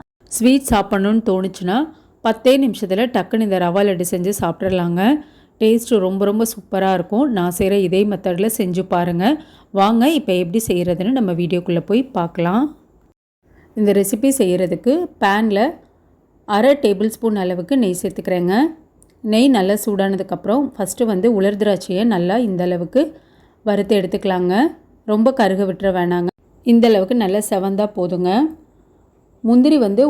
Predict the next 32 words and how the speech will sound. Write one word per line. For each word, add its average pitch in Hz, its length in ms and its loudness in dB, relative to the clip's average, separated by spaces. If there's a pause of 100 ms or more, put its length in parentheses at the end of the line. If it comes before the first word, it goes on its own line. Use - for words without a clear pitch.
ஒரு 185 100 -2 (120)
பத்துல 220 400 0
இருந்து 214 260 -2
பதினஞ்சு 202 400 0
அளவுக்கு 180 320 0
எடுத்திருக்கேங்க. 185 560 -2 (140)
இது 196 200 -2
கூட 240 80 4 (140)
நீங்க 202 260 0 (140)
பாதாம் 220 340 2
கூட 202 220 0
சேர்த்துக்கலாம். 196 500 0
நான் 202 140 0
இன்னைக்கு 185 280 -4
முந்திரி 208 340 2
மட்டும்தான் 190 420 -4
சேர்க்குறேன். 190 420 -2 (760)
முந்திரி 262 340 4
பருப்பையும் 208 440 0 (120)
மிதமான 208 460 0
தீயில 196 240 2
வச்சு 175 200 -4 (280)
இந்த 208 200 2
அளவுக்கு 185 300 0 (100)
நல்லா 185 240 2 (480)
வறுத்து 208 300 0
எடுத்துக்கலாங்க. 180 540 -2 (680)
இப்போ 254 200 4 (480)
உலர் 240 220 4
திராட்சையும் 233 520 0
முந்திரியும் 190 480 0
சேர்த்து 190 320 -2